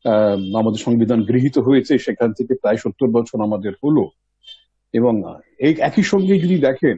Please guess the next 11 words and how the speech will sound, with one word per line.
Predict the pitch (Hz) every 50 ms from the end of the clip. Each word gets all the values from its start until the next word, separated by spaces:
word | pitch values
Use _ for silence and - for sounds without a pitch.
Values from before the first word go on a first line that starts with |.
| - _ _
আমাদের | 120 120 127 127 127 127 117 101 - - _ _ _ _ _ _ _ _
সময়ে | - - - 165 175 185 170 143
যে | 135 143
দেশটি | 135 139 139 - - 131
স্বাধীনতা, | - 135 117 123 131 127 123 120 120 127
স্বাধীনভাবে | - - 117 113 120 120 113 113 107 110 107 - 117 110 95
হয়েছে, | 101 117 117 117 - - 143 131 _ _ _ _ _ _ _
আহ, | 117 110 - -
created | 185 208 220 190 185 131
হয়েছিল | 127 131 120 117 - 117 113
পাকিস্তান, | 107 127 123 120 - 143 123 120 - - 120 95